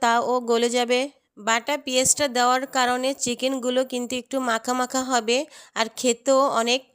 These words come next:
মজা লাগবে। তারপর ঢাকনা দিয়ে এখানে ঢেকে দিবেন সিদ্ধ হওয়ার জন্য। দুই থেকে তিন মিনিট পর আবারও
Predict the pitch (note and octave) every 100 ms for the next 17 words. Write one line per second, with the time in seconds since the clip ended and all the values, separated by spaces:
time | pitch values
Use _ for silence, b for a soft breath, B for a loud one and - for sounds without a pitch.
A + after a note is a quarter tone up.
0 | b - G#3+ A3+ A#3+ B3 A#3 A3+ B3+ F4
1 | _ _ _ _ _ _ _ _ - A3
2 | A3 C4+ C4+ B3+ C4 A3+ - B3+ B3 B3+
3 | C#4 A#3 A#3+ C4 C4 A#3 A#3+ B3 B3 B3
4 | B3 B3+ C#4+ C#4 B3+ G#3 G#3 C4 B3 B3
5 | A#3+ B3 B3 C4 C4+ G#3+ A#3 B3 - B3
6 | B3+ B3+ A#3+ A#3+ B3 B3 B3 A#3 A#3+ A#3+
7 | C4 B B B G#3 A3 A#3+ B3